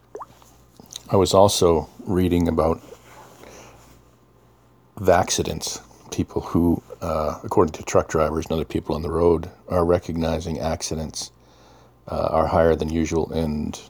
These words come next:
different. They are, um, just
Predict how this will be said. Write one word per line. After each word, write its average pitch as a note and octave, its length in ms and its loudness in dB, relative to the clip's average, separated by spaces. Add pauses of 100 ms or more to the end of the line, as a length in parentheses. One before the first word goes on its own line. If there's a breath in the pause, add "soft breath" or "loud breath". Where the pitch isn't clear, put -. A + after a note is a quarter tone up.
(100)
different. - 420 -4 (340)
They D#2 220 -6
are, C#2+ 400 -6
um, G1+ 420 -8 (360)
just - 260 -12